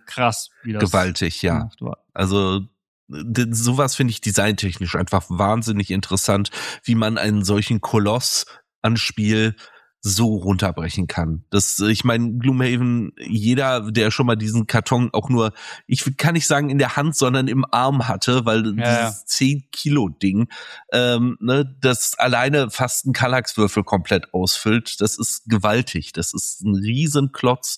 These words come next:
Speaker 2: und was da einfach an Zeug drin ist, das ist Wahnsinn. Und wenn man dann Buttons and Bugs sieht, ähm,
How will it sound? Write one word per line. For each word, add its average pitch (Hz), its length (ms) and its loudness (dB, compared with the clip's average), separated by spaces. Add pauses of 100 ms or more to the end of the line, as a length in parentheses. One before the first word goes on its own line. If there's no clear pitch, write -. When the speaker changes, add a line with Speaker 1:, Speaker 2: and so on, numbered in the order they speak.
Speaker 2:
und 117 300 0
was - 240 0
da 127 160 2 (120)
einfach 107 440 0
an 107 120 0
Zeug - 380 0
drin 78 260 -6
ist, - 220 -2
das - 160 -4
ist - 300 -8
Wahnsinn. 95 420 0
Und 82 160 -4
wenn 90 100 2
man 95 180 2
dann 135 460 0
Buttons 120 460 0
and 107 180 2
Bugs 127 360 0
sieht, 117 340 0 (400)
ähm, 113 540 0